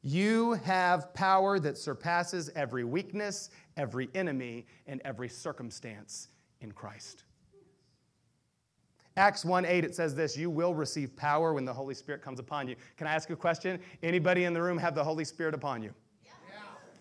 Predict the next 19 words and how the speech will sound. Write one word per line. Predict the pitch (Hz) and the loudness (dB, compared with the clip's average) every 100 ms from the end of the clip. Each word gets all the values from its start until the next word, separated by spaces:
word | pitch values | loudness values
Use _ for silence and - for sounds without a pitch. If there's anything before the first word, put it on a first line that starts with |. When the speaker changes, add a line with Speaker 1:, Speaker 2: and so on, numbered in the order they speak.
| - | 4
Speaker 1:
Anybody | 220 320 330 339 339 | 8 10 12 12 12
in | 311 | 10
the | |
room | 294 311 277 | 10 10 10
have | 285 | 10
the | 254 | 10
Holy | 233 302 330 294 | 12 12 12 10
Spirit | - - 320 302 240 | 2 8 12 12 10
in | 262 | 6
your | 254 | 8
life? | 254 254 202 - - - - - - - - | 12 12 12 8 -10 -20 -18 -16 -14 -10 6
Anybody | 349 392 381 381 381 | 12 12 12 12 12
in | 359 | 12
the | 349 | 10
room | 339 320 | 8 8
received | 285 302 - 339 359 359 285 262 | 8 8 10 12 12 12 12 12
the | 302 | 12
Holy | 294 302 285 | 12 12 12
Spirit? | - 220 285 196 | 8 12 12 12